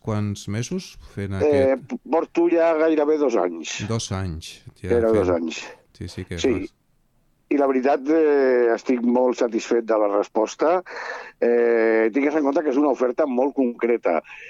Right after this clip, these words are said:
Speaker 2: és a dir, recuperar pel·lícules, eh, en pantalla gran, que la gent les pugui veure en pantalla gran, a un preu superassequible, de tres noranta per la gent en general i dos noranta pels amics d'Albert, i,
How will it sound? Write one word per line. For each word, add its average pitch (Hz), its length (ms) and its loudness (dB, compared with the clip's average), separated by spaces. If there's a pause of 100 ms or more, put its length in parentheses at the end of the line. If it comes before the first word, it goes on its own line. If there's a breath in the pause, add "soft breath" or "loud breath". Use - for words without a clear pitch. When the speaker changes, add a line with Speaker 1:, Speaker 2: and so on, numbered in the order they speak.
Speaker 2:
és - 140 0
a 123 60 4
dir, 113 180 2
recuperar 110 800 2
pel·lícules, 143 800 0 (460 loud breath)
eh, 98 220 2
en 98 120 -4
pantalla 113 460 0
gran, 131 260 0
que 131 100 0
la 98 100 2
gent 101 140 2
les 98 140 0
pugui 101 240 2
veure 104 180 2
en 98 80 0
pantalla 104 380 2
gran, 147 320 2 (400 loud breath)
a 110 80 0
un 117 180 0
preu 120 220 0
superassequible, 127 1000 0 (360 soft breath)
de 110 280 0
tres 120 240 0
noranta 123 560 2
per 101 200 0
la 98 80 2
gent 107 180 2
en 107 80 0
general 107 480 2 (440 loud breath)
i 110 160 2
dos 117 240 2
noranta 117 480 2
pels 95 320 2
amics 92 280 0
d'Albert, 113 440 2
i, 101 80 2